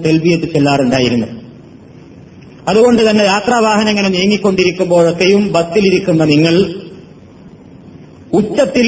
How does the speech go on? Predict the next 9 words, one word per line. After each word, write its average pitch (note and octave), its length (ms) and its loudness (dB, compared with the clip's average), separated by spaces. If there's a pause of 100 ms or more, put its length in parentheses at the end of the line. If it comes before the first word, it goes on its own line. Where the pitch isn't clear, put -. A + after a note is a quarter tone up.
(100)
ലബ്ബൈക് A#3+ 500 0
അല്ലാഹുമ്മ G3 580 0
ലബ്ബൈക് G3+ 580 -2
എന്നിങ്ങനെ F3+ 400 0
തൽബിയത്ത് F#3+ 640 0
ചൊല്ലിക്കൊണ്ടിരിക്കൽ D#3+ 800 0
വളരെയധികം F3+ 880 0
പുണ്യമുള്ള E3 580 0
കാര്യം. C#3 340 -2